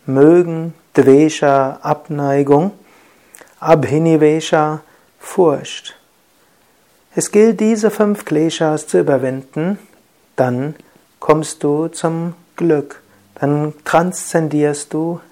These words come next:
Leiden. Noch eine kleine Anmerkung. Mehr über die Yoga-Weisheit des Patanjali,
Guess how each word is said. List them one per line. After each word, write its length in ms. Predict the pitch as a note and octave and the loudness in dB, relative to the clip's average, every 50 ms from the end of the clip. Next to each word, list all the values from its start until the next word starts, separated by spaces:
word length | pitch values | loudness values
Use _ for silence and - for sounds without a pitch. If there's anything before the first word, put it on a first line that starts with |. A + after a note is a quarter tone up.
| _ - | _ -6
Leiden. 720 | D3 C#3+ C#3+ C#3 C3 C3+ C3+ C3 C3 C3 B2+ - - B2+ - _ _ _ _ _ _ _ _ _ _ _ _ _ _ _ _ _ _ - - _ _ _ - | -2 0 0 0 0 -2 -4 -4 -6 -8 -12 -14 -14 -18 -20 _ _ _ _ _ _ _ _ _ _ _ _ _ _ _ _ _ _ -20 -20 _ _ _ -10
Noch 140 | B2 A2+ | -8 -6
eine 200 | C3+ C3+ B2 A#2 | -6 -6 -8 -8
kleine 400 | - - B2+ A#2+ A#2 A2+ A2+ - | -6 -4 -2 -2 -2 -2 -4 -6
Anmerkung. 760 | - A#2+ A#2+ A#2+ B2 C3 C3 B2+ - - - D#3+ E3 F#3+ F#3+ - _ _ _ _ _ _ _ _ _ _ _ _ _ _ _ _ _ _ _ _ _ _ _ _ _ _ _ _ _ _ _ _ _ | -6 -8 -8 -6 -4 -2 -2 -2 0 0 0 0 0 -2 -6 -10 _ _ _ _ _ _ _ _ _ _ _ _ _ _ _ _ _ _ _ _ _ _ _ _ _ _ _ _ _ _ _ _ _
Mehr 420 | - C3+ C3+ C#3 D3 D3+ D3 D3 D3+ | -2 2 4 6 8 8 8 6 2
über 300 | C#3+ B2+ A#2+ C3 C3 C3 | 0 -2 0 2 2 2
die 420 | - C3+ B2 A#2+ C3+ E3 F3+ - - - - - | 0 -4 -6 -4 -4 -4 -6 -8 -10 -14 -2 4
Yoga-Weisheit 880 | D3 D#3 E3+ E3+ E3 C#3+ C#3 C#3 C3+ C3+ C#3 C3+ C3+ - C3+ B2 A#2+ B2 | 6 6 6 8 6 4 4 4 4 4 2 2 0 -2 -2 -2 -2 -2
des 160 | A#2+ - - | -6 -10 -8
Patanjali, 960 | - B2+ A2+ - - B2+ C#3+ D#3+ E3+ D#3+ E3 D#3+ D#3 D#3 D#3+ D#3+ F3 F#3+ | -6 -6 -6 -4 -2 -2 0 0 2 2 4 4 4 4 2 0 0 -2